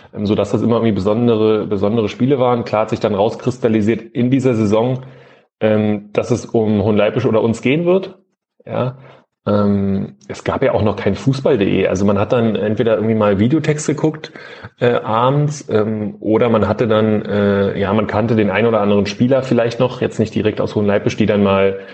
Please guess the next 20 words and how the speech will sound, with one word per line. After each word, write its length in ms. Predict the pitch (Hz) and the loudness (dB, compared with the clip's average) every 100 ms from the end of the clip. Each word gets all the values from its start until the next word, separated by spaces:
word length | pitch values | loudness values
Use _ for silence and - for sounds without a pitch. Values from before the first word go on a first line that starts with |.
| - - | -16 -6
eine 80 | |
S 100 | 101 | -2
M 100 | 101 | 0
S 140 | 95 98 | -2 -2
geschrieben 340 | - - 98 90 | -4 -2 -2 0
haben. 120 | 92 | -4
Ich 100 | 92 | -2
glaub, 160 | 101 | -2
ich 100 | - | -2
hatte 120 | 104 107 | -2 0
dann 140 | 110 | 2
immer 160 | 104 104 | 2 2
so 80 | |
eine 140 | 101 92 | 2 2
Sammel-S 420 | 95 127 123 - | 2 2 0 0
M 80 | 113 | 0
S 240 | 107 - | 0 0
an 240 | 95 101 95 | 0 0 2
sieben, 240 | 113 117 | 0 0
acht, 320 | - - - | -2 -6 -14